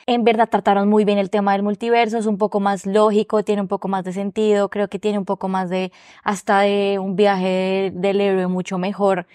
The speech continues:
que muchos que los, que los que han argumentado. Entonces, a la final es como, claro, existen multiversos, pero los argumentan tan bien, los explican tan bien, los desarrollan tan bien, no es como, como,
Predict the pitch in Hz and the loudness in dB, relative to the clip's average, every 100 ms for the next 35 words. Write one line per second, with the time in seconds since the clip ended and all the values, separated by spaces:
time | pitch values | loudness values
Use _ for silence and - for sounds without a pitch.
0 | - - _ - 208 214 202 190 202 208 | -20 -20 _ 0 2 2 2 -2 0 -2
1 | 196 - 196 190 202 196 180 175 180 190 | -2 -6 -6 -4 -4 -4 -4 -4 -4 -2
2 | 214 185 185 180 190 190 214 214 202 175 | -2 -2 -8 -4 -2 -2 -2 -2 -2 -4
3 | - 196 208 202 _ _ _ _ 269 269 | -6 -2 -2 -4 _ _ _ _ 0 2
4 | 240 240 214 214 208 202 240 220 190 311 | 2 -2 -2 0 0 0 2 2 2 -4
5 | - _ _ 254 240 226 214 220 214 214 | -6 _ _ 4 4 4 2 2 2 2
6 | 196 190 185 202 196 196 302 _ 208 214 | 2 0 2 0 2 -2 -4 _ 0 0
7 | 220 - 220 - 185 190 190 185 202 285 | 0 -4 -4 -2 -2 -2 -2 -2 -4 -4
8 | 220 214 196 202 202 202 190 180 196 202 | 0 2 2 2 2 2 2 0 0 0
9 | 190 233 247 - 202 202 - 214 214 214 | -2 -2 -6 -6 -4 -4 -2 -2 0 0
10 | 208 | -2